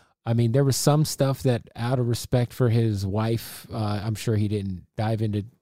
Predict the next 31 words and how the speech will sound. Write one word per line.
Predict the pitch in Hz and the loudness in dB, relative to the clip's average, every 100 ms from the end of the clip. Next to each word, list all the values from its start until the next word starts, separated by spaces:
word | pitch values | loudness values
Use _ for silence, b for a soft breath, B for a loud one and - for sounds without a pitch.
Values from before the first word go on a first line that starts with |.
| _ | _
too | - 127 | 0 2
many | 110 104 | 2 0
details | 110 113 113 110 | -2 0 0 2
about, | 113 117 131 - | 2 0 0 -2
uh, | 113 107 107 107 | -2 0 0 -2
on | 110 110 | 0 0
this | 107 | 0
podcast. | - 107 110 95 110 - _ _ _ _ _ - | -2 -4 -2 -2 -4 -8 _ _ _ _ _ -4
Um, | 110 107 104 95 92 101 _ _ _ - - 123 | 2 4 2 0 -2 -6 _ _ _ -20 -2 2
but | 123 | 6
man, | 143 123 104 90 - _ _ _ 131 | 6 6 4 -2 -10 _ _ _ 2
let | |
me | 165 | 4
tell | - 147 | 6 4
you | 113 | 4
something. | 107 98 104 110 120 _ _ _ _ _ _ | 0 -2 -4 -6 -8 _ _ _ _ _ _
Scott | _ - 139 | _ -2 -2
Storch | - 156 147 123 | 0 2 4 4
has | 117 - | -2 -2
had | 110 110 | -2 -2
one | 101 110 117 | -4 -2 -2
of | |
the | 110 | -4
craziest | - 104 104 104 98 95 | -4 -4 -2 -4 -6 -6
lives. | 98 92 95 - - _ _ _ _ 107 | -6 -6 -8 -12 -14 _ _ _ _ -2
And | 107 | 0
whenever | 120 123 117 | 0 2 4
his | 120 107 | 4 2
movie | 113 113 107 | 2 2 2
comes | 95 92 85 85 | 0 -2 -2 -4
out, | 80 78 | -6 -10